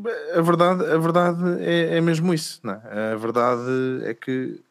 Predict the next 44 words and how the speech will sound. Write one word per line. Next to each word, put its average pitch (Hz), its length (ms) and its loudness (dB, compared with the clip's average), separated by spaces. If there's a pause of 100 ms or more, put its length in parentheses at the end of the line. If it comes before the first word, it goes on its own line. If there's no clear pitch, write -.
(120)
pá, - 100 -10
agora 104 240 -6
perdi-me 117 340 -4
aqui 113 220 -4
porque - 160 -6
alguém 107 160 -2
me 104 60 -6
escreveu 104 260 -4
aqui 104 160 -10
alguma 104 180 -6
coisa. - 240 -12
Ok, - 180 -14
já 90 100 -2
vi. 85 140 -6 (480)
Ahm, 117 640 0 (720)
eu 202 60 -18
pensei 160 220 -2
que 113 40 -4
ele 107 80 -8
tinha 113 180 2
dito 107 140 0
uma 107 100 -2
coisa 101 200 -2
má. 110 200 -4 (400)
Peço 120 180 0
desculpa. - 320 -6 (440)
Ahm, 143 480 2 (140)
epá, - 200 0
a - 40 2
verdade 165 280 4
é - 20 -2
que 165 100 -4
o 165 40 2
gaming 170 360 4
vende. 127 540 -2
Eu 120 120 2
percebo 127 280 0
onde 123 100 0
é 117 40 0
que 120 60 -8
estás 107 200 2
a 110 60 0
querer 104 180 -2
dizer. 85 420 -4